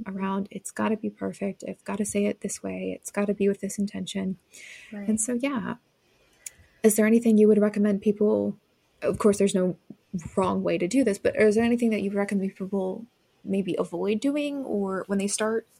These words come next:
Speaker 1: writing their mantras?
Speaker 2: So when it comes to creating mantras for yourself,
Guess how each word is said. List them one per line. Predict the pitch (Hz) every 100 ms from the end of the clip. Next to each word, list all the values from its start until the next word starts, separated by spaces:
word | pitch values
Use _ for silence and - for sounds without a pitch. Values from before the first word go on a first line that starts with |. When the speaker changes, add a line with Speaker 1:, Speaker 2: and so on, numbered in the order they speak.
| _
Speaker 1:
writing | 220 226 226
their | 240
mantras? | 240 247 269 277 - - _
Speaker 2:
So | - 233 202 214
when | 208 220
it | 233
comes | 302 311 - - -
to | 311 285 277 262
creating | 269 240 233
mantras | 233 196 196 208 196 190 190 - -
for | 202
yourself, | 180 180 - - - - -